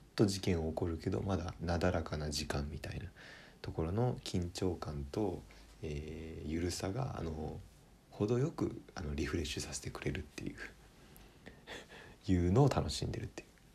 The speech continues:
これ後半まで見ちゃうとね、あの、もう見入って、え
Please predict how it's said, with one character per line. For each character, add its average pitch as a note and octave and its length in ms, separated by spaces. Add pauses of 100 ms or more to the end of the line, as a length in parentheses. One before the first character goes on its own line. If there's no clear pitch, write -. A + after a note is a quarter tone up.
(460)
こ - 160
れ A#2 120
後 F3 300
半 E3+ 280
ま F3 100
で C#3 100
見 A#2+ 120
ち B2 140
ゃ F#2+ 40
う E2+ 40
と - 100
ね、 E2 320 (200)
あ - 100
の、 - 280
も E2+ 100
う - 20
見 F2 200
入 G2+ 80
っ F#2+ 40 (240)
て、 - 200 (540)
え - 480